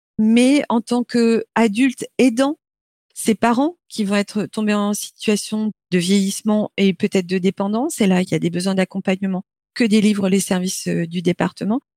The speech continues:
L'éventail des services et des populations est très vaste.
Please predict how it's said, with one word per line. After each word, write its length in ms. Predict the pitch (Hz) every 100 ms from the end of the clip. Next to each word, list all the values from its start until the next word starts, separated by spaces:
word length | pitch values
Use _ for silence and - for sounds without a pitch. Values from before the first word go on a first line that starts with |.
| _
L'éventail 480 | - 233 233 226 220
des 120 | 196
services 340 | 208 220 220 -
et 40 |
des 100 | 190
populations 520 | 208 190 190 185 -
est 60 | 190
très 220 | - 196
vaste. 400 | 180 320 - -